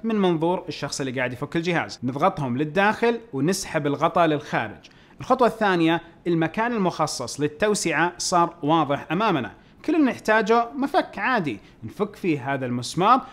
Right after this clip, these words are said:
والمساحة التخزينية بتكون عندنا واضحة. الحين نجي نركب نفس المساحة التخزينية، فهتلاقوا عندكم خمس فتحات لمقاسات مختلفة، واحدة منها مقاس المدعوم معانا.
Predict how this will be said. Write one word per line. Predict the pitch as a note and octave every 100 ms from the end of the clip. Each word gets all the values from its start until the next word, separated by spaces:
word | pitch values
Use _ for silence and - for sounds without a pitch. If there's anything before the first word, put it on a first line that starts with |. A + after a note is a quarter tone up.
| -
والمساحة | E3 D#3 D3 E3
التخزينية | D3 D3 C3 B2+ C3+ C#3 C#3 C#3 A#2+
بتكون | A#2+ - C#3
عندنا | A#2 C3+ C#3 D3 D3+ -
واضحة. | C#3 C3+ A2+ - - -
الحين | D#3 G3+ C#4+
نجي | A#3 F#3+
نركب | E3+ F#3+ - E3
نفس | D#3+ E3+ -
المساحة | F3+ D#3+ C#3+ E3+ D3+
التخزينية، | D#3 C#3 C3 C3+ B2+ A#2+ G2+ - - -
فهتلاقوا | B2 C3+ - G3 G3 E3+
عندكم | D#3+ D3 C3+
خمس | B2+ F#3 F#3+
فتحات | E3 D3+ - F3+ G3 - -
لمقاسات | C#3+ D3 C#3+ D3 C#3+ - F3 -
مختلفة، | C#3+ - D3 A2+ - - - - -
واحدة | G3 F#3+
منها | A#3+ C4+ B3
مقاس | F3 F#3+ G3
المدعوم | F3 D3+ C#3+ G3+
معانا. | B3 C#3+ A2 F2+